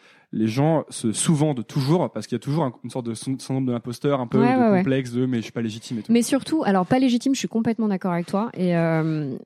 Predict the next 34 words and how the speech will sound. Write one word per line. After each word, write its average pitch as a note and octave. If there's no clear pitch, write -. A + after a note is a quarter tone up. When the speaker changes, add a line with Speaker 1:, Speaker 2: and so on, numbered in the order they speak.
Speaker 2:
Et G3
je F3
pense A#3
que A3+
c'est F#3
très G3
français. F3+
Moi, G3
tu G3
vois, G3+
euh, F3
j'ai F3
fait F3
Sciences F#3
Po, G#3+
entre F#3
autres, F3+
pour F#3
ça, F#3+
juste F3+
pour F3+
avoir, F3+
euh, D#3
un F3
bon F3+
truc G3
sur F#3+
mon E3+
C F3
V G3
que F3
je D#3
savais, F3+
euh, D3+